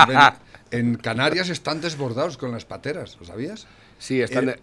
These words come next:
Speaker 2: de
Speaker 1: están metiéndolos ya en los hoteles.
Speaker 2: En los hoteles
Speaker 1: En
Speaker 2: de
Speaker 1: los
Speaker 2: lujo.
Speaker 1: hoteles abandonados.
Speaker 2: Cl-, no,
Speaker 1: Porque
Speaker 2: eh.
Speaker 1: como el hotel está todo por
Speaker 2: Bueno, eso es subjetivo, están abandonados, están cerrados. Están cerrados
Speaker 1: Están cerrados, pero es
Speaker 2: y
Speaker 1: que
Speaker 2: los ha alquilado la Diputación para meter allá a los inmigrantes.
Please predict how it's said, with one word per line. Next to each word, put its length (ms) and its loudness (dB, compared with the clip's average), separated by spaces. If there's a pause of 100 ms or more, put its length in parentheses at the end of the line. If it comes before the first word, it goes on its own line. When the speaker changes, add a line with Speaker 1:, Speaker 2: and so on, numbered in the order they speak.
Speaker 2:
de 80 -4
Speaker 1:
están 400 -4
metiéndolos 560 -2
ya 280 -4
en 240 -2
los 180 -4
hoteles. 580 -10
Speaker 2:
En 120 -6
los 100 -6
hoteles 300 -2
Speaker 1:
En 60 2
Speaker 2:
de 60 4
Speaker 1:
los 160 4
Speaker 2:
lujo. 200 0
Speaker 1:
hoteles 340 -2
abandonados. 580 -2
Speaker 2:
Cl-, 200 -6
no, 240 -6
Speaker 1:
Porque 140 -4
Speaker 2:
eh. 20 0
Speaker 1:
como 160 -2
el 80 0
hotel 220 -2
está 280 -6
todo 140 -6
por 340 -2
Speaker 2:
Bueno, 200 6
eso 180 -2
es 60 -6
subjetivo, 440 0
están 220 -2
abandonados, 340 2
están 240 -2
cerrados. 500 0 (120)
Están 200 -10
cerrados 340 0
Speaker 1:
Están 120 -12
cerrados, 160 -10
pero 220 -4
es 100 -6
Speaker 2:
y 60 2
Speaker 1:
que 60 0
Speaker 2:
los 140 0
ha 120 8
alquilado 420 4
la 80 4
Diputación 500 -2
para 160 0
meter 220 -4
allá 140 0
a 20 -2
los 140 -6
inmigrantes. 380 -8